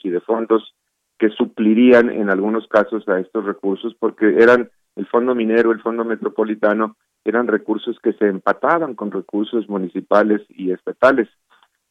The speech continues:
Eh, el otro tema que nosotros le hemos manifestado a los legisladores, eh, locales, eh, es que en el año dos mil veinte, nueve estados contrataron en total treinta y siete créditos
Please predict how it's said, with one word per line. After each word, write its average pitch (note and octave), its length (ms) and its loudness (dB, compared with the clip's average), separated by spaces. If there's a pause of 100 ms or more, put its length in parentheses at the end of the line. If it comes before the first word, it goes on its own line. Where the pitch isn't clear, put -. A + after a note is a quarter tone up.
Eh, G#2+ 540 4
el A2+ 180 0
otro E3+ 260 0
tema D#3 260 0
que D3 100 -4
nosotros C3 480 -6
le B2 80 -4
hemos C3 260 -4
manifestado G#2 600 -2
a B2 40 0
los A2+ 120 0
legisladores, F#2+ 680 0 (100)
eh, F2+ 360 0
locales, G#2 560 2 (300)
eh, F2+ 200 -6 (440)
es A#2+ 220 -2 (100)
que B2 300 0
en G#2+ 240 -2
el G#2 160 0
año D3+ 220 -2
dos C3+ 160 0
mil C3+ 180 -6
veinte, C3 340 -4
nueve D3+ 360 0
estados B2+ 560 2 (500)
contrataron A2+ 760 0 (240)
en G2+ 180 -4
total B2 400 0
treinta A2 360 0
y G#2 140 -2
siete C#3 320 -4
créditos G#2+ 560 0